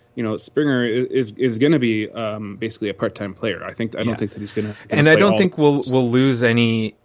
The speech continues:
Speaker 2: any offense, um, in him taking the D H spot over Kirk, because Kirk
Speaker 1: No,
Speaker 2: has
Speaker 1: no.
Speaker 2: been, uh, on the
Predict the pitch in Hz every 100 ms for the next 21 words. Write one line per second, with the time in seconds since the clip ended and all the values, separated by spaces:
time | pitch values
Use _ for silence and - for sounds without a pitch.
0 | _ _ - 117 110 - 107 107 117 104
1 | 101 - - 110 95 98 101 101 113 107
2 | 120 110 101 95 104 98 101 - 107 98
3 | - 98 92 85 - - 110 104 - -
4 | - 107 - 101 92 - - 143 160 220
5 | 110 92 110 117 110 107 107 113 101 98
6 | 92 92 - 110 104